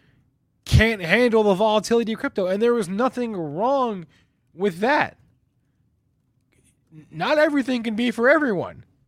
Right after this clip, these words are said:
We can't all own stocks and crypto and every asset under the sun. That's okay. This is normal. This is what crypto does. Yes,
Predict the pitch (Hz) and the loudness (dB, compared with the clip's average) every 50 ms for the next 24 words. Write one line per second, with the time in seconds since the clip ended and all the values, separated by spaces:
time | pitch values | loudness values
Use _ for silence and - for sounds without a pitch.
0 | _ _ _ _ _ _ _ _ _ _ _ _ _ _ _ 185 185 - - 285 | _ _ _ _ _ _ _ _ _ _ _ _ _ _ _ -16 -10 -4 -2 0
1 | 277 233 170 202 247 269 269 220 - 170 160 160 156 147 139 131 127 120 - _ | 0 0 0 2 4 4 4 2 2 0 0 2 0 0 -2 -4 -8 -14 -18 _
2 | _ _ _ _ _ _ - - - 160 143 151 185 - - - - 135 143 139 | _ _ _ _ _ _ -20 -10 -6 -4 -4 -4 -4 -6 -10 -14 -16 -14 -14 -14
3 | 123 - 170 156 143 - 180 185 190 180 151 131 123 117 120 120 120 110 - _ | -10 -8 -8 -8 -6 -6 -4 -4 -4 -4 -6 -8 -8 -10 -12 -12 -14 -16 -18 _
4 | 147 147 151 143 151 147 139 135 139 131 - 156 127 117 143 139 135 120 120 - | -10 -8 -6 -6 -6 -6 -4 -4 -4 -6 -6 -10 -12 -10 -12 -12 -12 -12 -12 -12
5 | - 131 123 147 180 190 175 - _ - 220 - 339 339 - - 392 403 370 277 | -10 -10 -10 -10 -10 -12 -14 -14 _ -14 -8 -6 -6 -6 -6 -4 -4 -4 -4 -4
6 | - - _ _ _ _ _ _ _ _ _ _ _ _ _ _ _ _ _ _ | -8 -12 _ _ _ _ _ _ _ _ _ _ _ _ _ _ _ _ _ _
7 | _ _ _ _ _ _ _ _ _ _ _ _ _ - 202 254 - - 302 202 | _ _ _ _ _ _ _ _ _ _ _ _ _ -8 -6 -4 -2 0 0 0
8 | 165 160 180 202 233 254 226 190 139 95 - - _ _ _ _ _ _ _ 170 | 0 0 0 2 2 2 2 2 0 0 -4 -12 _ _ _ _ _ _ _ -8
9 | 180 - 240 226 226 240 208 - - 208 170 - 202 175 131 117 151 165 160 123 | -8 -8 -8 -6 -6 -6 -6 -4 -8 -10 -8 -8 -8 -8 -6 -4 -2 -2 -2 -4
10 | 104 90 98 101 127 170 196 202 151 - - - - | -6 -10 -14 -10 -6 -2 0 0 -2 -2 -6 -12 -14